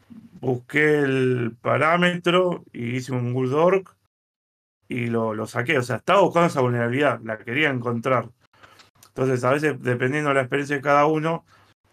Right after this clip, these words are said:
te vas chocando con esas cosas. Es decir, te gustan los cross-site, sabes cómo en buscarlos, qué payload poner,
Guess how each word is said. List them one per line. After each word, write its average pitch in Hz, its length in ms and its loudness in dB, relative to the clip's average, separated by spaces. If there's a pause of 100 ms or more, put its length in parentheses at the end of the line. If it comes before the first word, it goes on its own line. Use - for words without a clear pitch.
(520)
te 131 120 -2
vas 139 220 2
chocando 123 340 0
con 120 120 -2
esas 123 220 -6
cosas. 117 480 -8
Es - 60 -18
decir, 123 200 -12
te 127 100 -4
gustan 160 300 0
los 135 140 0
cross-site, 123 560 -2 (920)
sabes 135 540 0
cómo 147 460 -4 (260)
en 117 220 -8
buscarlos, 143 1040 0 (800)
qué 147 160 0
payload 135 400 2
poner, 135 640 0